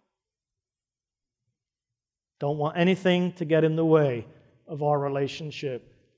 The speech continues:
with the Lord Jesus Christ. Let's pray. Gracious God, we thank you for your Spirit which you have placed within us, Lord,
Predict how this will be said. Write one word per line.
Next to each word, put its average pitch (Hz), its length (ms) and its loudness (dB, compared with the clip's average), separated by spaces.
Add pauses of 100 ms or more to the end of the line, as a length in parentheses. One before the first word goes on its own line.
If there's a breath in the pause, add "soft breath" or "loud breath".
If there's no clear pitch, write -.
(120)
with 139 180 -6
the 139 60 -10
Lord 135 320 -6
Jesus 127 340 -14
Christ. 127 340 -8
Let's 156 180 -2
pray. 123 320 -6
Gracious 165 440 2
God, 156 420 6 (1800 soft breath)
we 185 120 6
thank 196 320 6
you 190 80 6
for - 140 -2
your 165 160 6
Spirit 175 520 4
which 165 260 -2
you 170 80 2
have 147 180 0
placed 156 360 4
within 156 280 0
us, 156 160 0
Lord, 160 400 4